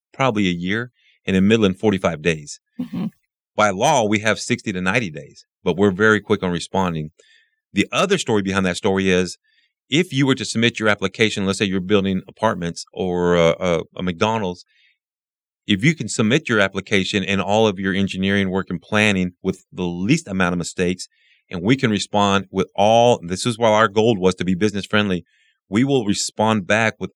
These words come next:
Speaker 1: all of our answers instead of one at a time, so that we're
Speaker 2: Mm-hmm.
Speaker 1: not going back and forth, 'cause that's where you lose money and time.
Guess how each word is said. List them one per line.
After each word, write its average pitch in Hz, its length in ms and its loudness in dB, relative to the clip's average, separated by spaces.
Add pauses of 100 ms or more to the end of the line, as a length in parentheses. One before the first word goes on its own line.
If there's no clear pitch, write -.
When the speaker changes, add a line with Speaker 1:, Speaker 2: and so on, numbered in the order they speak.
Speaker 1:
all 110 260 2
of 90 80 -2
our 87 200 0
answers 98 640 -4
instead 104 260 0
of 92 80 -4
one 95 320 0
at 85 100 2
a 80 60 -6
time, 92 460 -10 (400)
so 92 120 -2
that 104 120 2
we're 90 60 -6
Speaker 2:
Mm-hmm. 107 60 -2
Speaker 1:
not 110 180 -2
going 101 200 -2
back 98 240 -6
and 98 140 -10
forth, 90 320 -4 (100)
'cause 90 80 -10
that's 104 220 -2
where 107 100 -6
you 92 140 -2
lose 90 180 -4
money 87 220 -4
and 78 100 -8
time. 78 380 -16